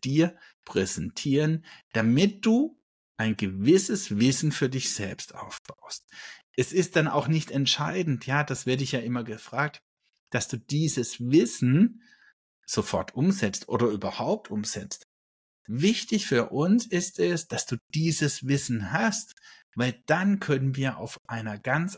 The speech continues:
anderen Art und Weise in Verbindung treten. Wir können ganz anders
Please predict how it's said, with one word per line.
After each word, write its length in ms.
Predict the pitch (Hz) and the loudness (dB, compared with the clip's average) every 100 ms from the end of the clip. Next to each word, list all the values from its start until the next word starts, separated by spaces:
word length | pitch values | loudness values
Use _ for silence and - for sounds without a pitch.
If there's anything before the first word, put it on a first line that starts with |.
| - | -8
anderen 520 | 120 131 143 139 127 - | -4 -2 -2 -2 -2 -4
Art 360 | - 107 120 - | -8 -6 -6 -10
und 280 | 113 95 92 | -8 -8 -2
Weise 560 | 110 135 180 262 302 _ | 0 2 2 2 -2 _
in 120 | 131 | 2
Verbindung 560 | 131 123 - 202 - 113 | 4 2 0 -2 0 -4
treten. 400 | - 98 98 98 | -2 -6 -4 -4
Wir 120 | 110 | -4
können 340 | - 135 165 156 | 0 0 0 -2
ganz 400 | 156 190 196 - | -2 2 0 0
anders 540 | 135 147 170 202 220 | -2 0 2 0 -2